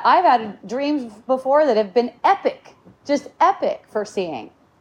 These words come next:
And that's what I use them for, you know. It's like seeing how, um, "Oh, I really don't need that, uh, that thought, that, uh, that bondage that I didn't realize I was in until I had that dream."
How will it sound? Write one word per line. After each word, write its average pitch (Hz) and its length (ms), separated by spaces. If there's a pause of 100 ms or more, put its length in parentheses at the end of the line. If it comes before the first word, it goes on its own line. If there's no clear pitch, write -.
(120)
And 233 120
that's 277 180
what 330 100
I 262 60
use 320 300
them 262 120
for, 175 280
you 165 120
know. 175 200
It's 226 120
like 220 200
seeing 285 400
how, 226 300 (340)
um, 208 440
"Oh, 277 360
I 240 120
really 254 360
don't 233 500
need 233 540
that, 214 340 (600)
uh, 208 240
that 240 360
thought, 285 460
that, 214 540
uh, - 260 (100)
that 220 360
bondage 220 680
that 196 160
I 190 140
didn't 220 400
realize 247 580
I 240 140
was 233 180
in 294 220
until 202 280
I 214 100
had 226 220
that 214 200
dream." 226 540